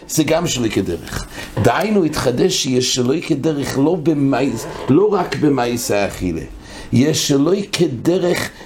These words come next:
הדבר שאוסר תורה את הפרי לאכול, ייצרת בזה דבר אחר, אז אפילו שכרגע תבוא בשר השתה, זה הרגילוס.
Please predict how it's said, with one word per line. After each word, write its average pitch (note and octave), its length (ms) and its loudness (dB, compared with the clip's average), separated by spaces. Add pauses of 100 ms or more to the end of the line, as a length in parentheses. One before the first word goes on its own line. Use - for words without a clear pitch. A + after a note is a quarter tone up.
הדבר C#3 480 2
שאוסר C3+ 560 -2
תורה B2+ 440 0
את G2+ 140 -2
הפרי G#2+ 540 0 (240)
לאכול, G2+ 580 0 (440)
ייצרת D3 720 0
בזה C#3 300 0
דבר C#3 400 2
אחר, F#3+ 400 -2 (560)
אז C#3 160 2
אפילו A3+ 320 0
שכרגע D#3+ 760 0
תבוא C#3+ 320 -4
בשר D3 380 -2
השתה, C3 460 -4 (640)
זה G#2+ 180 2
הרגילוס. - 800 -2